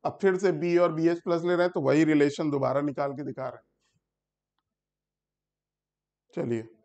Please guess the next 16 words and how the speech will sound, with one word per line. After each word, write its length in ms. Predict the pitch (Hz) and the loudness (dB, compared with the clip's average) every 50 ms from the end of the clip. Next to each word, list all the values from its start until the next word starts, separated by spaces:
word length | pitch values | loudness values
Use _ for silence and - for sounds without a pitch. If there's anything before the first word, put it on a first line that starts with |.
| _ _ _ _ _ _ _ _ _ _ _ _ _ _ _ _ _ _ | _ _ _ _ _ _ _ _ _ _ _ _ _ _ _ _ _ _
तो 80 | 143 135 | -6 -2
देखो 220 | 135 147 147 160 | 0 2 2 4
बेटा 280 | 156 160 147 - 160 156 165 - - - _ 156 | 2 2 2 2 0 0 0 -2 -8 -6 _ 0
आपको 400 | 135 143 147 - - - 180 160 | 0 0 0 -2 -6 -4 -2 0
याद 340 | 156 156 151 151 156 160 160 | 2 2 4 4 2 0 0
क्या 180 | - 185 165 165 | -2 0 2 2
रखना 320 | 160 156 160 160 165 160 | 2 0 -2 -2 -2 -2
है, 100 | 147 143 139 - _ _ _ | -2 -2 -6 -10 _ _ _
कॉन्जुगेट 880 | - - 135 135 139 139 135 131 143 139 131 139 143 147 160 165 165 | -4 -2 -2 -2 -2 -2 -4 -4 -6 -4 -2 -2 0 2 0 0 -2
सिस्टम 540 | - - 160 139 - - _ - 175 156 156 156 | -4 -6 -8 -8 -8 -12 _ -2 0 0 0 0
में 240 | 156 156 151 151 160 175 _ _ _ _ _ _ _ _ _ _ _ | -4 -4 -6 -8 -10 -14 _ _ _ _ _ _ _ _ _ _ _
के 380 | 147 139 147 151 160 165 165 156 | -2 0 2 4 4 4 4 2
into 400 | 151 151 151 156 - 160 160 156 156 | 0 -2 -2 -2 -2 -2 -2 -2 -4
केबी 360 | - 151 143 139 135 165 165 | -4 -4 -4 -2 0 0 2
बराबर 460 | 160 156 151 156 147 143 143 143 131 131 | 2 4 4 4 2 2 2 -2 -2 -4
केडब्ल्यू, 680 | - _ 160 160 165 156 165 160 151 147 151 151 156 | -6 _ -4 -2 0 0 0 -2 -2 -2 -6 -6 -8